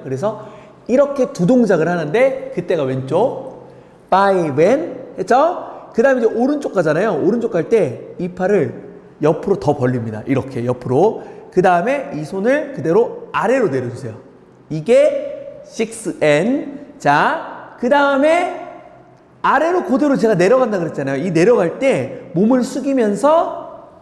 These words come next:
지금 보시면 오른손을 쭉 뻗고 왼손 손가락을 요렇게 팔꿈치 안쪽에다 딱 넣는 거예요. 그 다음에 왼쪽으로 제가 아래는 바로 간다 그랬잖아요.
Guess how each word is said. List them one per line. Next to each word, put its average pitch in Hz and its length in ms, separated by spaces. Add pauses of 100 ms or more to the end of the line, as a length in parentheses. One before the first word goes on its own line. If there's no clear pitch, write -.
(800)
지금 196 180
보시면 233 520
오른손을 247 540
쭉 - 180
뻗고 220 760
왼손 226 380
손가락을 214 680
요렇게 208 380
팔꿈치 247 340
안쪽에다 165 460
딱 175 180
넣는 165 260
거예요. 143 480 (260)
그 220 140
다음에 269 680 (480)
왼쪽으로 302 560
제가 220 180 (200)
아래는 233 440
바로 214 260
간다 202 240
그랬잖아요. 151 580